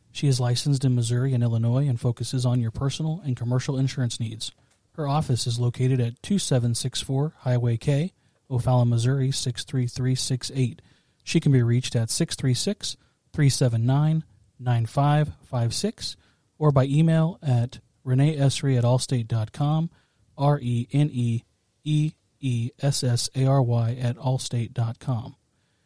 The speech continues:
If you are shopping for insurance and want an active agent that will educate and advise you on the coverage you need, reach out to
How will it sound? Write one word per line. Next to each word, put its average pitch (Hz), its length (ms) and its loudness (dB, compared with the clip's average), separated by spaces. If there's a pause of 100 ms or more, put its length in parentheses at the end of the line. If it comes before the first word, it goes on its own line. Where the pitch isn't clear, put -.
(220)
If 127 120 0
you 135 80 4
are 127 80 4
shopping 160 380 2
for 135 160 0
insurance 131 480 0
and 117 140 2
want 120 420 0
an 123 100 -2
active 135 400 0
agent 123 480 0
that 123 160 0
will 120 140 -2
educate 147 500 -2
and 127 100 0
advise 120 400 2
you 143 280 0 (260)
on 123 80 -2
the 120 80 2
coverage 143 380 2
you 170 60 2
need, 123 280 2 (400)
reach 139 240 0
out 107 200 2
to 98 120 -8